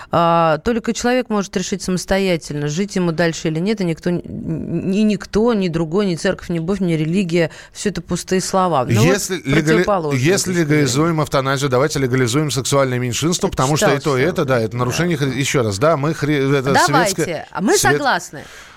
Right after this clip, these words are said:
Speaker 2: А, а почему тогда больные, а, з-, кончают жизнь самоубийством, если лекарства все есть? Ну, видимо, все не для всех.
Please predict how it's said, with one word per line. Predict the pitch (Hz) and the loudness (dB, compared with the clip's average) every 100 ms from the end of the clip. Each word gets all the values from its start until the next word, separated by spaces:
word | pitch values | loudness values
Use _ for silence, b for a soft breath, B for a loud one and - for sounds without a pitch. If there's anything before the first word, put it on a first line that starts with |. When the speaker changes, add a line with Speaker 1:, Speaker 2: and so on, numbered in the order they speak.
| B | B
Speaker 2:
А, | 123 135 127 127 123 117 - - | 0 2 4 4 4 2 0 -4
а | - | -2
почему | 156 - 202 | -2 -2 0
тогда | 208 160 160 | 0 0 0
больные, | 160 160 165 156 | 0 0 0 0
а, | - 131 123 120 120 | 2 2 4 4 2
з-, | 117 127 110 | -2 -6 -4
кончают | 143 131 151 120 | -2 0 0 0
жизнь | 139 | 0
самоубийством, | - 131 131 185 - 139 | 0 0 2 2 0 0
если | 131 135 131 | 0 0 0
лекарства | 123 143 156 - 113 | 0 2 0 -2 -4
все | - 131 | -2 -2
есть? | 104 80 71 | -2 -2 -2
Ну, | - 165 160 | 0 -2 0
видимо, | 110 131 131 | -2 0 0
все | 117 - 156 | 0 0 0
не | 156 143 | 0 0
для | 120 | 0
всех. | 135 - 73 | 0 -2 -6